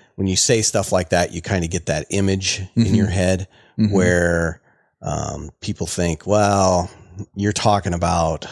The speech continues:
Speaker 1: somebody out on a farm or
Speaker 2: Mm-hmm.
Speaker 1: raising a family on a farm or something like
Speaker 2: Mm-hmm.
Speaker 1: that." Um, and, uh, from there, I guess, can it apply to,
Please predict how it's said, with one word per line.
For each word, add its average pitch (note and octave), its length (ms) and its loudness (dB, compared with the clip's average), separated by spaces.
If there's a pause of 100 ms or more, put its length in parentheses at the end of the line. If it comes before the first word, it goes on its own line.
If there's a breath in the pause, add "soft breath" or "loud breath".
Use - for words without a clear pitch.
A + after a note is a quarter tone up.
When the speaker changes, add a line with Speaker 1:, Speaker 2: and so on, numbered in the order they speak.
Speaker 1:
somebody F2+ 440 2
out E2+ 180 0
on D#2+ 100 -4
a D#2+ 80 -6
farm C#2 720 -2
or C2+ 140 -6
Speaker 2:
Mm-hmm. C2+ 100 2
Speaker 1:
raising F2+ 300 2
a D2 60 -4
family D#2+ 380 -4
on D2+ 120 -4
a D2 40 -6
farm C#2+ 480 -4
or D#2+ 60 -6
something D#2 380 -6
like G2+ 180 2
Speaker 2:
Mm-hmm. G#2 60 2
Speaker 1:
that." E2 340 0 (760 soft breath)
Um, E2+ 760 0
and, F#2+ 420 2
uh, D2+ 380 -2 (680)
from A2 200 0
there, A#2 580 2 (400)
I F2+ 80 -6
guess, F#2 680 -2 (800)
can C3+ 180 2
it C3+ 120 4
apply G#2 760 2
to, F2+ 840 -2